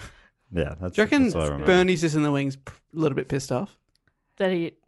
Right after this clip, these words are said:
Speaker 3: well,
Speaker 2: didn't get the collab.
Speaker 3: oh, yeah,
Speaker 2: They
Speaker 3: for
Speaker 2: got
Speaker 3: this
Speaker 2: Tim
Speaker 3: one.
Speaker 2: Rice in.
Speaker 3: Yeah. Bernie's like, "You fucking prig, you fuck." Probably not. I'm, they, it doesn't strike me as that type. Seems like a pretty chilled out dude.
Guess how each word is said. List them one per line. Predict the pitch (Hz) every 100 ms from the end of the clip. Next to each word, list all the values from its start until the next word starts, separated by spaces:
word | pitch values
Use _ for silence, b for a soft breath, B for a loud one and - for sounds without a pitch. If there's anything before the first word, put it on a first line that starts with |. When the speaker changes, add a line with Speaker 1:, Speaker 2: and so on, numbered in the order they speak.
| - 453
Speaker 3:
well, | -
Speaker 2:
didn't | 160 151
get | 151
the | 139
collab. | - 131 170 170 170
Speaker 3:
oh, |
yeah, | 165 170 180
Speaker 2:
They |
Speaker 3:
for | 175
Speaker 2:
got | -
Speaker 3:
this | 185
Speaker 2:
Tim | 156
Speaker 3:
one. | 180
Speaker 2:
Rice | 131 135 135
in. | 165
Speaker 3:
Yeah. | 170 175 175 180 175 160 147 _ _ _ _ _ _ -
Bernie's | 165 170
like, | 147 -
"You | 160
fucking | - - - - - 135
prig, | - 147
you | 135
fuck." | - - 143 - _ _ _ _
Probably | - 311 175
not. | 151 165 - _ _ _
I'm, | 226 202 _
they, | 254 233
it | 202 226 214
doesn't | 233 208
strike | - 165 160 185
me |
as | 160
that | 160 -
type. | - 170 170 _ _ _ _ b b b b _
Seems | - 185
like | 156
a |
pretty | 185 170
chilled | 185 165
out | 156 165
dude. | 175 175